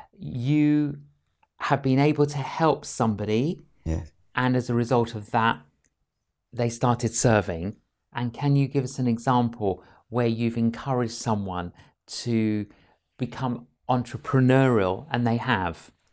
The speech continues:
Speaker 2: So, um, so on the first one, for example, uh, what, what I've been doing is going around and sort of taking assemblies and doing that, uh, sort of activity.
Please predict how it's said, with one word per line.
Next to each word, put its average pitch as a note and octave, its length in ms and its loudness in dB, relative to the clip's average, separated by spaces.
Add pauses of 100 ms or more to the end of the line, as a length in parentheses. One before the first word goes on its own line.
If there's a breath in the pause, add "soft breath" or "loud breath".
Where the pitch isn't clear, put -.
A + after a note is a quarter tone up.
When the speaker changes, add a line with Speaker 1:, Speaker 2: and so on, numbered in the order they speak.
(760 loud breath)
Speaker 2:
So, D3 400 6
um, A#2 320 6
so A2+ 440 6
on C#3 140 6
the B2+ 80 6
first G3 340 2
one, - 280 0
for - 160 -2
example, E2 580 0
uh, G#2 120 6
what, G#2 360 4
what A2+ 80 6
I've B2+ 200 4
been G#2 200 6
doing E2 400 2
is E2 140 -2
going G2 320 4
around F2+ 500 2
and F2 380 0
sort F2+ 160 -2
of D#2 80 -6 (180 loud breath)
taking F#2 240 2
assemblies E2+ 640 2
and E2 160 -4
doing F2+ 240 2
that, D#2+ 220 -4 (180)
uh, D#2+ 160 0 (180)
sort D#2 200 0
of D2 60 -4
activity. D#2 600 -4